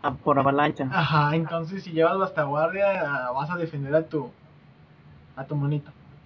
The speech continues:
Speaker 1: Sí.
Speaker 2: Sí, entonces, sí, ya que, ya que sale de Aegis Lash, ya todo lo meten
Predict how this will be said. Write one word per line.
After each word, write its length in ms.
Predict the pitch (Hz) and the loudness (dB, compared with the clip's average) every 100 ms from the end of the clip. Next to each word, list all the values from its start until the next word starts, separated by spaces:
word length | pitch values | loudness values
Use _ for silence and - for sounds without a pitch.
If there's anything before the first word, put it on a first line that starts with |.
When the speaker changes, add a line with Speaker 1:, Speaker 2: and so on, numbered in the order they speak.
| - - - - - - - - | -20 -20 -20 -20 -20 -20 -20 -20
Speaker 1:
Sí. 440 | - - - 127 120 - - - - - | -20 -10 -4 -4 -4 -10 -20 -20 -20 -20
Speaker 2:
Sí, 320 | - 127 127 | -16 -14 -12
entonces, 680 | 135 147 147 151 160 151 143 | -10 -6 -4 -2 0 0 -2
sí, 180 | 156 143 | -6 0
ya 260 | 160 175 | 0 0
que, 240 | 175 185 - | -4 -8 -6
ya 160 | 175 - | -8 -8
que 100 | 214 | -2
sale 180 | 226 233 | 2 4
de 60 | 240 | 4
Aegis 220 | 247 254 | 4 2
Lash, 180 | 262 247 | -2 -2
ya 120 | 208 | -4
todo 300 | 190 - 202 | -6 -2 -2
lo 60 | 190 | -2
meten 300 | 135 135 | -6 -8